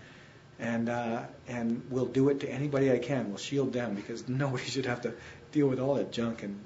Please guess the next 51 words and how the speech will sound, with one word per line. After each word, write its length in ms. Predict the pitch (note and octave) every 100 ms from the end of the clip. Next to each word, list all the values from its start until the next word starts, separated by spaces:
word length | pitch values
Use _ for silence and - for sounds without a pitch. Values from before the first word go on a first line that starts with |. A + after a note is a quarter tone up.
| -
'cause 160 | D3+
it 80 | F#3+
just, 180 | G3+ G#3
it 180 | A3 F#3+
does, 140 | F#3+ G3
it, 240 | F3 E3+ - - -
it 140 | D#3+
stifles 600 | - - A3+ C4 C#4 C3+
you 200 | A#2 - - -
creatively. 640 | - C3+ F3 A#3+ A#2 F#2+
You, 200 | B2 C#3 D#3
you, 220 | D#3+ D#3
you 160 | D#3 D3+
don't 160 | D#3 D#3
have 180 | E3+
the 180 | C#3+ C3+
energy 340 | D#3 B3 F3 C3
you 140 | A#2+
had 420 | A#2+ A2 G#2+ C#3 - - - - -
creatively 560 | C3 C3 F3+ C3 B2
to 40 | A2+
do 140 | A#2
it. 100 | A2
So 220 | C3+ B2 C3+ - - -
what's 220 | D3 C#3+
gonna 160 | D#3
happen 300 | C#3+ E3 D#3+ B2+
is 80 |
we're 80 | B2+
now 160 | C3+ C#3
building 360 | C#3+ D3 C#3+
a 20 | B2
team 280 | - C#3+
that 120 | C#3 C3+
will 160 | B2
allow 280 | A#2 B2 A#2+
us 180 | A2+ -
to 40 |
do 220 | A2+ F3
that 320 | F3 G#2 A2 C3+
once 320 | A#2+ A2+ -
again, 260 | A2+ G#2+
once 240 | G#2+ A2+ -
it 60 |
sort 220 | G#2 A#2 A2
of, 200 | G2+ - - - - -
you 80 | C3
know, 140 | A#2 A2 G#2 - - - - -
gets 200 | B2+ -
into 140 | A#2+
production. 420 | A2 G#2+ C#3+ -